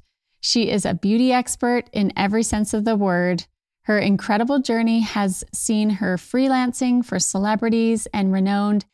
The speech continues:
Canadian T V personalities for over fifteen plus years. Based in Toronto, Canada, she's not only the key makeup artist for popular T V shows like Your Mornings and my all-time favorite, The Social,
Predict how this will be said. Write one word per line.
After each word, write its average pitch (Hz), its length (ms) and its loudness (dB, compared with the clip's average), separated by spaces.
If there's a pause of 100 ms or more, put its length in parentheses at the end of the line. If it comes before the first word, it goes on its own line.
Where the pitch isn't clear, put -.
Canadian 220 480 2
T 190 160 -2
V 180 140 2
personalities 208 840 0
for - 220 -6
over 190 240 0
fifteen 208 560 -2
plus 202 320 -2
years. 175 500 0 (680)
Based - 520 -2
in 208 220 2
Toronto, 190 420 0
Canada, 254 640 2
she's 202 320 -2
not - 220 0
only 196 400 2
the 185 100 -2
key 220 580 0
makeup 190 440 -2
artist 185 540 0 (300)
for 190 320 0
popular 180 460 -2
T 202 240 -2
V 214 160 0
shows 202 480 0
like 185 240 -2
Your 180 220 0
Mornings 233 760 2
and 190 460 0
my 254 260 2
all-time 214 580 0
favorite, 196 540 -2
The 190 160 0
Social, 220 640 0